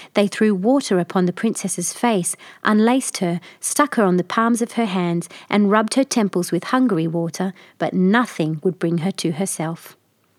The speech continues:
And now the king, who came up at the noise, bethought himself of the prediction of the fairies, and judging very well that this must necessarily come to pass, since the fairies had said it, caused the princess to be carried into the finest apartment in his palace,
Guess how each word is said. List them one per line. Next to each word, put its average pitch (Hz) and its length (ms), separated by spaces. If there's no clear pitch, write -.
And 175 220
now 170 220
the 269 100
king, 175 420
who 208 100
came 175 280
up 175 160
at 254 120
the 277 80
noise, 180 400
bethought 277 420
himself 180 440
of 165 120
the - 80
prediction 180 560
of 180 80
the 175 80
fairies, 175 580
and 208 160
judging 208 340
very 202 280
well 196 220
that 156 160
this 185 200
must 170 200
necessarily 180 600
come 175 240
to - 120
pass, 185 460
since 190 220
the - 100
fairies 180 420
had 151 120
said 202 220
it, 143 200
caused 330 380
the 330 80
princess 156 560
to 180 80
be 208 100
carried 196 360
into 185 200
the - 80
finest 277 640
apartment 165 580
in 175 120
his 190 160
palace, 165 520